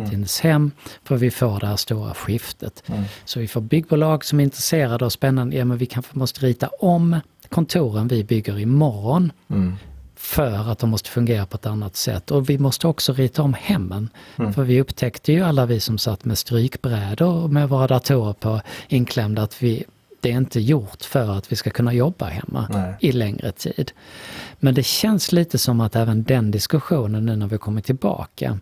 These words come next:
Speaker 1: har fallit tillbaka, fallit undan. Eller jag vet inte vad du tänker om framtidens arbetsplatser och framtidens
Speaker 2: Jo, men det, absolut, då är det att sånt, för det är också så stora saker. Eh, och så att jag tror att, eh, det här tar lite längre tid.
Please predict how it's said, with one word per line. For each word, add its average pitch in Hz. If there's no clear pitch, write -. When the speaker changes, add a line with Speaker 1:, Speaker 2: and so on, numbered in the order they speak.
Speaker 1:
har 120
fallit 107
tillbaka, 110
fallit 143
undan. 110
Eller 175
jag 160
vet 180
inte 170
vad 175
du 170
tänker 165
om 180
framtidens 170
arbetsplatser 147
och 135
framtidens 143
Speaker 2:
Jo, 156
men 160
det, 147
absolut, 151
då 175
är 139
det 127
att -
sånt, 113
för -
det 143
är 135
också 123
så 120
stora 127
saker. -
Eh, 101
och 104
så -
att -
jag 117
tror 127
att, 120
eh, 120
det 123
här 113
tar 123
lite 113
längre 113
tid. 95